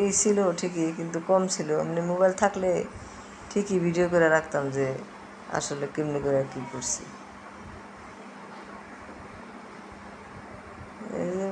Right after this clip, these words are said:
মনটা বেশি ভালো না, হাত গেছে পুইরে, হাতটা খুব জ্বলতাছে, একটুকে পুরাই অনেক কষ্ট। তাহলে মাইলস্টোনে ছোট ছোট সোনামণিরা কত যেন কতভাবে পুড়ছে, আহারে,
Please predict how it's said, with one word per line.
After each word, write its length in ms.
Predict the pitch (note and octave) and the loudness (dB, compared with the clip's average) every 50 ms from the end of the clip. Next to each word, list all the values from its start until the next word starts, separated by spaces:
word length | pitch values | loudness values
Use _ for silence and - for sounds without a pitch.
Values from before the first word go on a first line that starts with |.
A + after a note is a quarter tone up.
| G3 | 0
মনটা 280 | G3 G3 F#3+ F#3+ F#3 F#3 F3+ | 0 0 0 2 4 4 4
বেশি 180 | F3+ F3+ G3 F3+ F3+ | 4 2 4 6 6
ভালো 160 | F3 F3 F3+ F#3 F3+ F3 | 8 8 6 6 4 4
না, 80 | E3+ E3+ | 4 4
হাত 220 | F3+ F#3 F3 F3 F3 E3+ E3+ | 6 6 6 4 4 2 -2
গেছে 180 | F3 E3+ - E3+ E3+ - | -2 -2 -2 -4 -4 -4
পুইরে, 280 | F#3 F#3 F3+ E3+ D#3 | -2 -2 0 2 2
হাতটা 380 | D3+ D#3 - - - - - F3 E3+ - | 2 2 0 0 -2 -2 -2 -2 -2 -2
খুব 120 | - E3 E3 E3 | -4 -6 -4 -2
জ্বলতাছে, 420 | E3 E3+ E3+ E3+ E3+ D#3 D3+ - - F#3 | 0 0 0 0 0 -2 -2 -2 -2 -4
একটুকে 360 | F#3 - - - F3+ F3+ F3+ F3+ F#3+ | -6 -6 -6 -4 -2 0 0 0 2
পুরাই 260 | F#3 F3+ F3+ F3 F3 F3 | 4 6 6 6 6 6
অনেক 180 | F3 E3 E3 E3+ - - | 4 2 -2 -4 -4 -4
কষ্ট। 300 | E3+ E3+ E3 - - - D3+ D3+ G#3+ - - - - - - - - - - - - - - - - | -4 -4 -4 -6 -6 -4 -4 -4 -4 -6 -10 -14 -16 -16 -16 -16 -16 -16 -16 -16 -14 -14 -16 -8 0
তাহলে 220 | - F#3+ F#3 F#3 F#3 F#3 F#3 | 2 4 6 6 8 10 12
মাইলস্টোনে 640 | F#3 F#3 F#3 F#3+ F#3 F3+ - - F#3 F#3 F#3 F3+ E3+ - | 12 12 12 12 10 6 4 2 2 4 4 4 4 4
ছোট 140 | F#3 F3+ F3+ F3 - | 2 2 2 0 0
ছোট 140 | F3 E3 D#3+ E3 - | -2 -2 -2 -2 0
সোনামণিরা 640 | - F3+ F3 E3+ E3+ E3 D#3+ D#3 D#3 D3+ C#3+ C#3+ C#3 C#3 C3+ C3+ C#3 C#3+ - | 2 4 6 6 6 6 6 4 2 2 4 4 4 6 4 4 2 0 -2
কত 140 | F3 E3+ - E3+ E3 | -2 0 0 0 2
যেন 180 | E3+ E3+ E3+ E3+ E3+ E3+ E3+ | 2 2 2 2 0 0 0
কতভাবে 500 | E3+ F#3 F#3 - - - - - F3+ F3+ - - | -2 -2 -2 0 0 2 4 4 2 2 0 -4
পুড়ছে, 380 | - F#3+ F#3 F#3 - - - - - E3 E3+ | -6 -6 -6 -4 -4 -2 0 2 4 4 4
আহারে, 320 | F3+ F3 E3 - - - | 4 2 2 0 0 -2